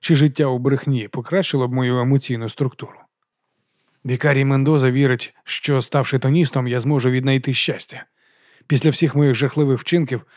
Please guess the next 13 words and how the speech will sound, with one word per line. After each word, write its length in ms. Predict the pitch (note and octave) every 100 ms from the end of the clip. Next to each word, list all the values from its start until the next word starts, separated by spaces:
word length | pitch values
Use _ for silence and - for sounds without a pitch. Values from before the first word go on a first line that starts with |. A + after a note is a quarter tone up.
| _ -
автобуса 560 | A2 F3+ E3+ C3 C#3
і 60 | A#2
так 140 | A#2+
далі, 320 | C3 D3+ C3+ - _ _
гадаю, 320 | - D3 E3+ D3
це 120 | F3
варте 300 | E3+ B2 B2+
спроби. 380 | - A#2+ - - _ _ _ _ _ _ _ _ _ _ -
"Я 300 | F3 A#2+ A#2+
можу 300 | D#3 D#3 D#3
тебе 240 | D#3 C#3+
якось 360 | C#3 B2+ B2+ C#3+
відговорити?" 720 | B2+ D3 D3 C#3 - -